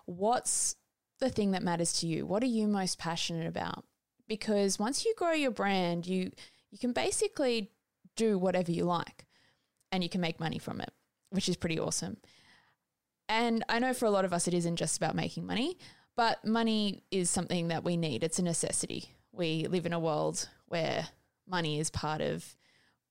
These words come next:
our day-to-day life, how we get things. Uh, so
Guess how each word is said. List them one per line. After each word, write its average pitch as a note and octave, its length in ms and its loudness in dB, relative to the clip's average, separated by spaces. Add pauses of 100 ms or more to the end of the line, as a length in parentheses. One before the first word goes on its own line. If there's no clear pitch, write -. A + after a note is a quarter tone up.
(440)
our E3 140 0
day-to-day D3+ 540 -2
life, - 340 -8 (340)
how E3 160 0
we D#3+ 100 0
get - 200 -6
things. - 340 -10 (580)
Uh, E3+ 520 2 (720)
so G#3+ 400 2